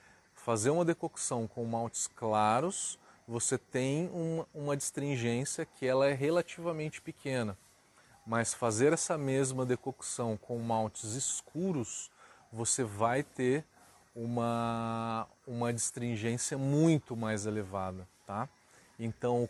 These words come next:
quanto da adstringência que você vai ter vai depender da, da coloração dos maltes, porque os maltes mais escuros têm tanino muito mais fácil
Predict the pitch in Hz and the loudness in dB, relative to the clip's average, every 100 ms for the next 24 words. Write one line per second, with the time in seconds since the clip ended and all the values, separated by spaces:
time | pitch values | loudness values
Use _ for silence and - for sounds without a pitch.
0 | - 147 185 220 185 135 120 - 123 117 | 0 4 4 4 4 4 2 -4 -2 0
1 | 113 107 101 110 113 120 117 113 135 147 | 0 -2 -6 -6 -6 -2 -2 0 -2 2
2 | 160 151 143 151 - 170 143 131 170 - | 0 0 -4 -2 0 0 4 4 4 -2
3 | - - - _ _ 120 120 127 127 127 | -20 -20 -20 _ _ -2 2 4 4 2
4 | 127 - - 147 151 143 - 147 151 147 | 2 0 2 4 4 2 -2 -2 0 2
5 | 123 104 - - - 120 131 117 117 117 | 2 2 -4 -10 -8 -4 -2 0 0 -2
6 | - 120 117 123 - - 151 175 - - | -2 -4 -2 -2 -4 -2 0 0 -4 -12
7 | - - _ _ - 160 190 196 165 151 | -20 -20 _ _ 0 0 2 0 2 2
8 | 156 175 147 135 143 151 147 147 - - | 2 2 2 0 -2 -4 -4 -2 -6 -8
9 | - 117 123 - - 165 | -4 -2 -2 -2 -6 -8